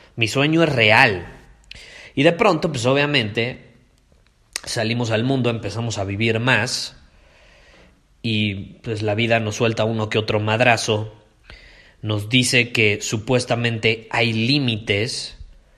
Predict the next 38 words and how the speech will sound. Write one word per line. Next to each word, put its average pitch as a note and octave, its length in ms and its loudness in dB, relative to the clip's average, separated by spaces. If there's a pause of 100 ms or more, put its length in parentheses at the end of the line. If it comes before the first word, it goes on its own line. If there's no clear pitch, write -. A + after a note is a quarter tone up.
(380)
en A2 180 -6
torno A#2+ 320 2
a A#2 60 2
lo G#2+ 180 0
que G#2 100 -4
podemos A2+ 460 -2
hacer A2+ 320 2
o G#2+ 60 0
lo G2+ 160 -2
que G2 80 -6
podemos G#2+ 440 -2
conseguir. G2 800 0 (1000)
Y B2+ 120 0
entonces C3 460 0
empezamos A#2+ 420 -2
a A2 120 0
crecer A#2+ 520 0 (360)
con A#2 180 -2
esta A#2+ 260 0
nueva A#2+ 300 2
forma A2+ 540 -2
de G#2 100 2
ver G#2 160 2
el G#2 140 0
mundo, G#2+ 360 -2
de F#2 80 -4
ver G2+ 160 -2
las G2+ 260 -2
cosas. - 640 -6 (1300)
Empezamos B2 520 -2
a A#2 120 0
pensar B2+ 460 2
que B2+ 100 0
esa B2 220 2
grandeza, A#2+ 840 0
que A2 120 0
esas A2 300 -2
ideas A2 540 2